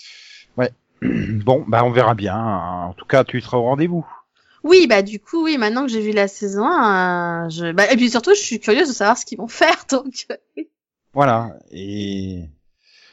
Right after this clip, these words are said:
Speaker 1: bah, moi aussi, je serai au rendez-vous, et puis, donc, euh, bah, a priori, il devrait y avoir un mini-pod sur la saison deux, <laughs> donc, euh,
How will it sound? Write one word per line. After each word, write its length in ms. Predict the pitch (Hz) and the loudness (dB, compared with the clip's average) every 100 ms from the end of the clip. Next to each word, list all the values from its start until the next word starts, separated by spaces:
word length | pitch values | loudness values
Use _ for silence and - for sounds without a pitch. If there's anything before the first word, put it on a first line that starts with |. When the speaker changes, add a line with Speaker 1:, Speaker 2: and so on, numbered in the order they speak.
| - | -12
Speaker 1:
bah, 180 | 107 104 | -6 -4
moi 140 | 104 | -2
aussi, 260 | 127 - 131 | -2 -2 -4
je 80 | 139 | -2
serai 120 | - | -2
au 60 | 104 | -2
rendez-vous, 540 | 98 98 95 135 156 | -2 -4 -4 -2 2
et 60 | 120 | 0
puis, 300 | - 87 82 | -2 -10 -8
donc, 280 | 90 - 90 | -8 -10 -10
euh, 280 | 73 58 - | -10 -12 -16
bah, 300 | - 52 65 64 | -14 -10 -10 -10
a 60 | |
priori, 480 | - 117 113 104 113 127 143 | -10 -2 0 2 2 2 2
il 40 | 104 | 2
devrait 220 | 92 107 | 2 2
y 20 | |
avoir 200 | 104 110 | 4 4
un 60 | 104 | 2
mini-pod 460 | 101 104 - 143 | -2 -6 -4 -6
sur 160 | - 107 | 0 0
la 80 | 92 | 0
saison 380 | 107 101 92 | -4 -4 -6
deux, 200 | 87 104 175 - - - 151 | -4 -2 -4 -8 -12 -12 -10
<laughs> 120 | - - | -2 2
donc, 300 | 131 - 127 | 2 2 2
euh, 120 | 120 | 2